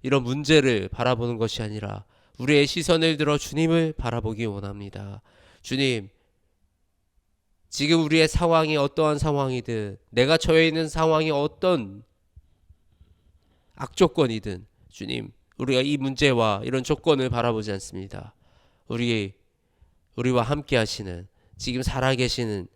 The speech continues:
우리 하나님을 우리가 바라보며 하나님을 의지하여 이 상황을 헤쳐 나아가길 원합니다. 그리고 우리가 그리할 때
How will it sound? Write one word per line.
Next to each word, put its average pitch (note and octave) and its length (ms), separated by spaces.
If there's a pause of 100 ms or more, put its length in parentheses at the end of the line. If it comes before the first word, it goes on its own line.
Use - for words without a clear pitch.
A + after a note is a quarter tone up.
(220)
우리 A#2+ 160
하나님을 C#3 640
우리가 G#2 440
바라보며 G2 760 (380)
하나님을 C3 560
의지하여 B2 840 (260)
이 B2 140
상황을 A2+ 460
헤쳐 B2+ 300
나아가길 A#2 500
원합니다. G2 760 (280)
그리고 G#2 560 (280)
우리가 A#2+ 280
그리할 C#3 440
때 F#2+ 340